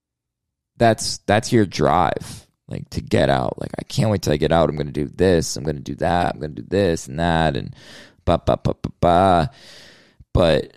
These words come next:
the sad part about all of that is, is,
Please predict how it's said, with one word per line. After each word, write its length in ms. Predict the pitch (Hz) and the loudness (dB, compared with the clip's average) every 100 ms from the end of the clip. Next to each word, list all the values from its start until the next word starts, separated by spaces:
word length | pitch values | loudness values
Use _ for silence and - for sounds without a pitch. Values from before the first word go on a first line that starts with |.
| - | -10
the 140 | 85 - | -2 0
sad 400 | - 104 127 - | 2 2 2 2
part 240 | 110 90 | 2 2
about 220 | 78 76 | 4 4
all 160 | 78 78 | 4 4
of 60 | |
that 200 | 78 73 | 4 4
is, 280 | 73 76 69 | 4 2 2
is, 420 | 60 69 67 - | 2 2 0 -6